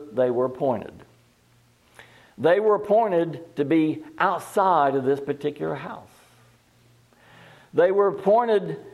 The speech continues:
not to have this window on the east with these rays. They were appointed not to view this one through these agate jewels. And they were appointed not to see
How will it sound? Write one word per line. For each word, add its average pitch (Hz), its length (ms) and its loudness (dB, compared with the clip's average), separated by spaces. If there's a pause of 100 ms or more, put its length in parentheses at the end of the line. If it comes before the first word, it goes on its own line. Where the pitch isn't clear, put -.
(200)
not 185 440 0
to 175 440 2
have 170 300 2
this 190 320 0 (160)
window 151 920 2
on 170 180 2
the 175 100 0
east 175 760 -4
with 147 140 -2
these 170 220 0
rays. 160 840 2 (720)
They 175 120 6
were 208 140 4
appointed 208 720 0
not 220 300 2
to 208 120 4
view 214 680 0
this 175 320 0
one 165 680 2 (180)
through 208 280 2
these 190 360 0 (140)
agate 190 640 0
jewels. 156 680 0 (1900)
And 160 160 0
they 185 120 4
were 190 100 2
appointed 190 640 0
not 214 420 2
to 180 80 2
see 147 760 0